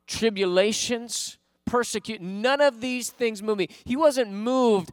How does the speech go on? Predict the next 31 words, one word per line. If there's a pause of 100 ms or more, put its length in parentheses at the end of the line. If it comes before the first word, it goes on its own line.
(160)
by
his
own
personal
comfort. (140)
He
was
moved (160)
by
the
will
of
God. (160)
He
was
moved (180)
by
the
word
of
God. (140)
He
was
moved (180)
by
his
conviction
and
his
deep-seated
beliefs.